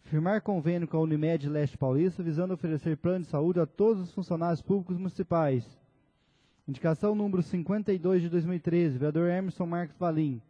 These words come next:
Providências com relação ao abastecimento de água na rua Edson de Souza, bairro Vista da Colina. Indicação número cinquenta e três de dois mil e treze, vereador Amauri Dutra dos Santos.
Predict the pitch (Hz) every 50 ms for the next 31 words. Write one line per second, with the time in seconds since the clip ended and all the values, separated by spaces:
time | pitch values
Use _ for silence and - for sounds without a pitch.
0 | _ _ _ - _ _ _ _ _ _ - 170 170 165 180 151 175 196 226 208
1 | - 190 - - - 185 170 180 170 160 151 - 190 185 180 165 165 147 - 165
2 | 147 - 165 165 170 160 139 131 147 151 170 175 170 175 170 165 151 147 165 160
3 | 156 147 151 165 180 180 - - 185 185 165 - - - 175 170 147 120 127 123
4 | 139 160 160 151 147 147 143 175 165 - 180 175 165 - 170 160 160 170 160 143
5 | 123 117 113 - _ _ _ _ _ _ _ _ _ _ _ _ _ - 131 -
6 | - 160 151 - - 196 202 208 202 202 185 175 - - 180 165 - - 202 208
7 | 190 196 180 151 - 175 185 185 175 160 175 180 170 160 180 180 180 156 _ -
8 | 160 170 170 165 143 120 117 117 117 - _ _ _ _ _ 139 147 151 147 165
9 | 170 170 170 165 160 160 175 185 170 190 185 170 185 175 170 156 - - 165 156
10 | 143 127 113 - - -